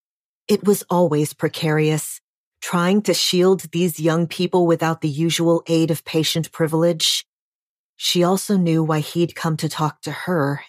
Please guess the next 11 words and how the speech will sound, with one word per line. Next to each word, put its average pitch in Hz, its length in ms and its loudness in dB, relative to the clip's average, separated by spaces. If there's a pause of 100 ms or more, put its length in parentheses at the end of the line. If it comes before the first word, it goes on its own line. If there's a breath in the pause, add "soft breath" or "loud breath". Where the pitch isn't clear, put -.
in 151 140 -2
particular. 147 720 0 (760)
This - 180 -6
wasn't 156 380 2
the 185 60 -2
first - 440 0
body 147 280 0
found 151 380 0
in 147 80 0
the 151 100 0
creek. - 460 -4